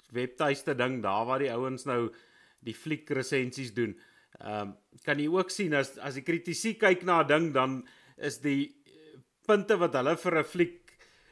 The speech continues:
gee baie anders as wat die, as wat die gemiddelde ou, die ou wat, ehm, nie net 'n kaartjie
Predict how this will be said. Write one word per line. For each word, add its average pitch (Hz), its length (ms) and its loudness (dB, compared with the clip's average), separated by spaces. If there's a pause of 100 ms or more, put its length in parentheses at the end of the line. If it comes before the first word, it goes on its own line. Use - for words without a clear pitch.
gee 175 340 4
baie 135 280 6
anders 165 440 2
as 139 120 -8
wat 143 140 2
die, 120 380 0
as 117 180 -8
wat 127 120 -2
die 131 100 0
gemiddelde 131 580 0
ou, 131 80 2
die 117 140 2
ou 123 140 2
wat, 143 220 2 (440)
ehm, 117 300 -2 (200)
nie 147 300 -2
net 175 220 4
'n 165 100 2
kaartjie 156 460 4